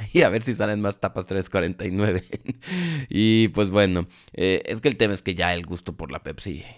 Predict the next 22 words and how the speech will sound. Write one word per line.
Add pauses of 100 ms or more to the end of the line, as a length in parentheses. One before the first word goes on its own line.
(120)
ya
estaba
puesto
en
Filipinas,
¿no? (100)
Y
ya
estaba
el
pretexto
para
ir
a
saquear. (120)
Bueno,
venían
en
Pepsi,
Mountain
Dew,
eh,